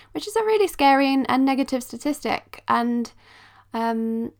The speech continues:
it's, yeah, we, we take it on board, don't we? So I think that feeds into that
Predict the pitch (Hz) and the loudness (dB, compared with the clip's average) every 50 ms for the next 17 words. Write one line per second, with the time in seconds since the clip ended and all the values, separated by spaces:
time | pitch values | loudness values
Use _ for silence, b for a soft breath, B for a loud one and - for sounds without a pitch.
0 | _ _ _ _ _ _ - - _ _ _ _ - - 311 294 - - - 415 | _ _ _ _ _ _ -20 -20 _ _ _ _ -6 -6 -6 -6 -6 -4 0 2
1 | 359 233 202 - 277 302 302 - - 381 - 370 392 381 - - - 277 294 359 | 4 4 4 2 0 -2 -2 -2 -4 -4 -2 -2 -4 -2 -2 0 0 2 2 4
2 | 339 277 - - - 302 302 247 - 175 185 214 - - 262 262 - 311 302 285 | 4 2 2 0 0 -2 0 0 -2 -2 -4 -4 -2 -2 -2 -2 -2 -2 0 0
3 | 294 294 294 - - 302 311 320 294 302 285 269 - 247 233 220 - - | 0 0 0 0 0 0 0 0 2 0 0 0 0 2 2 2 2 0